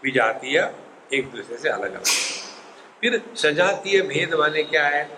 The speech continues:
सभी प-, अ, प्राणी ही है, लेकिन एक गाय है, एक भैंस है, एक घोड़ा है, एक ऊंट है, एक मच्छर है, एक छिपकली है,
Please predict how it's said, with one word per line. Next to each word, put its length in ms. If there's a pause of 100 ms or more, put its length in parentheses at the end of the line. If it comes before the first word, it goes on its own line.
(340)
सभी 320
प-, 340
अ, 100
प्राणी 360
ही 280
है, 200 (920)
लेकिन 240
एक 240
गाय 300
है, 300
एक 240
भैंस 320
है, 80
एक 420
घोड़ा 280
है, 340
एक 240
ऊंट 240
है, 120 (460)
एक 240
मच्छर 440
है, 180
एक 220
छिपकली 460
है, 200